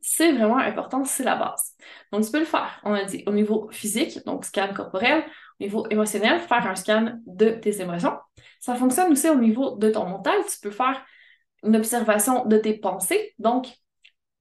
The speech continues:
essaie de, d'identifier un petit peu plus ce que la petite voix de ton mental te chuchote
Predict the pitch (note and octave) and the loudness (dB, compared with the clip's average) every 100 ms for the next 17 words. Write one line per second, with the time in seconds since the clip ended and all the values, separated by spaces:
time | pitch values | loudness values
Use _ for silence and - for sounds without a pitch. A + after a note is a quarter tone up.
0 | _ _ - G#3+ A#3 A3 G#3 - - G#3 | _ _ -2 0 2 4 4 2 -4 -4
1 | G#3 - C4+ C4 - G#3+ B3 C4+ - A#3+ | -4 -2 0 0 -2 -8 -2 -2 -2 -2
2 | G3 - G#3+ - G#3 A3+ B3 A3+ G3 F#3 | -2 -2 -8 -8 -6 0 0 0 -6 -6
3 | F#3 A#3+ A#3+ A3+ - - A3+ - - G#3+ | -4 0 2 0 -4 -6 -6 -6 -6 -6
4 | A3 A3 | -4 -6